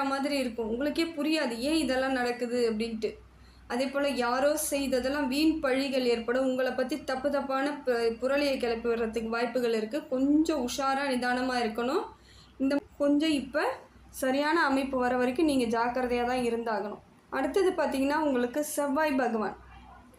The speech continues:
செவ்வாய் பகவான் நிறைய மாற்றத்தை ஏற்படுத்தி கொடுக்குறாருங்க. என்ன ஒண்ணு, உங்களோட வாழ்க்கை துணை, அது கணவனா இருக்கலாம், மனைவியா இருக்கலாம். இப்ப ரிஷபராசிக்காரர்களோட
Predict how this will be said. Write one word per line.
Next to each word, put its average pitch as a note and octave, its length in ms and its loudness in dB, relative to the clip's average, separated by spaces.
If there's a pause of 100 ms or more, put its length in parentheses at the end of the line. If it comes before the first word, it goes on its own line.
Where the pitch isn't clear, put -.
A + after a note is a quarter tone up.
(220)
செவ்வாய் D4 540 0
பகவான் C#4+ 360 2
நிறைய C4+ 340 0
மாற்றத்தை C#4 600 0 (100)
ஏற்படுத்தி C4 440 -2
கொடுக்குறாருங்க. A#3+ 560 0 (520)
என்ன D4 260 4 (120)
ஒண்ணு, D4 340 4
உங்களோட C#4 500 2 (120)
வாழ்க்கை D#4+ 540 0 (120)
துணை, C#4 260 0 (100)
அது G#3+ 220 -4
கணவனா B3+ 500 -2
இருக்கலாம், C4 400 0
மனைவியா A#3+ 420 0
இருக்கலாம். G#3+ 320 -6
இப்ப A3 200 -4
ரிஷபராசிக்காரர்களோட B3+ 1300 0